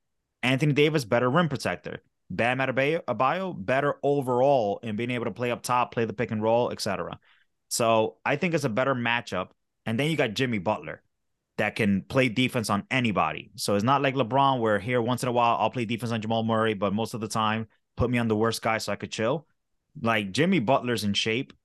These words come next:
He can play defense both ways, and he's gonna be about that, you know? So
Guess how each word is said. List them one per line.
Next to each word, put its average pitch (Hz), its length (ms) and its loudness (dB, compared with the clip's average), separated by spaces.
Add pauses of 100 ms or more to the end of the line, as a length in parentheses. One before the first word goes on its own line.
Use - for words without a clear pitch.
(140)
He 139 120 0
can 135 160 -2
play 123 180 2
defense 120 440 -2
both 117 320 0
ways, 123 420 0 (360)
and 107 100 0
he's 123 160 0
gonna 123 140 2
be 110 140 2
about 92 320 0
that, - 200 -10 (220)
you 107 120 -2
know? 98 200 0
So 90 440 0